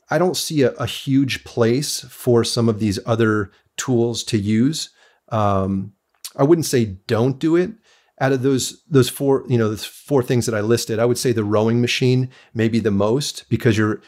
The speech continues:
you're working f-, through at least more of a full range of motion, um, through the hips.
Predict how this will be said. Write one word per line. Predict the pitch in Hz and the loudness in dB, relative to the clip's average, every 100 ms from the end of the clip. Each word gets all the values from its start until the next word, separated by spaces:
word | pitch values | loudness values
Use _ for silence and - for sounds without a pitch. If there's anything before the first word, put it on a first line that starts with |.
| - | -4
you're | 120 | 0
working | 113 113 117 | 2 2 -2
f-, | 110 - - _ | -4 -10 -20 _
through | 120 117 110 104 98 - - | -2 0 2 0 -6 -14 -8
at | 120 | -2
least | 143 143 | -2 -2
more | 117 110 117 | 0 2 2
of | 120 | 2
a | 113 | -2
full | - 143 127 | -2 0 2
range | 127 127 | 2 0
of | 131 | 0
motion, | 127 131 143 143 143 _ _ _ | 2 2 0 -4 -8 _ _ _
um, | 120 110 107 101 | -2 0 0 0
through | 95 127 | -2 0
the | 120 | 2
hips. | 101 120 120 - - | 2 -2 -2 -4 -4